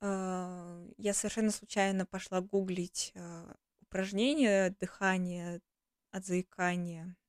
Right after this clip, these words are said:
и там разные упражнения на дыхание животом. Я всегда так скептически к этому относилась, но сейчас, поимев некоторый опыт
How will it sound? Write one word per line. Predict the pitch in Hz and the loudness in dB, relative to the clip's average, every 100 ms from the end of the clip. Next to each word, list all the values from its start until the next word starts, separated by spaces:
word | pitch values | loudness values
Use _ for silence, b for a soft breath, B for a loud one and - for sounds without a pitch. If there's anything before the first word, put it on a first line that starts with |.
| _ | _
и | 185 185 180 | -8 -4 -4
там | 185 175 175 | -4 -10 -4
разные | 185 185 175 | -2 -2 -4
упражнения | 170 170 180 - 214 269 269 247 233 | -6 -10 -10 0 4 6 6 6 4
на | 196 | 2
дыхание | 180 185 - 190 180 | 0 -4 -2 0 0
животом. | 175 175 160 - 214 262 294 _ b b b b b | -2 -8 -10 -6 2 2 2 _ b b b b b
Я | 196 196 | 0 2
всегда | - 202 196 | 2 4 4
так | 190 | 2
скептически | - - 214 - 208 - - | -4 -4 -4 -2 -2 -2 -6
к | - | -4
этому | 196 196 185 | -4 -2 -4
относилась, | 180 185 185 - 285 359 233 - - _ _ - | -4 -8 -8 -4 0 2 2 0 -8 _ _ -8
но | 190 | -4
сейчас, | 190 - - 240 359 - _ _ _ _ _ _ | -4 -6 -2 0 0 -6 _ _ _ _ _ _
поимев | - 208 202 202 196 | 2 4 4 2 0
некоторый | 208 - - 196 | -4 -6 -8 -4
опыт | 190 190 190 - | 2 2 2 -2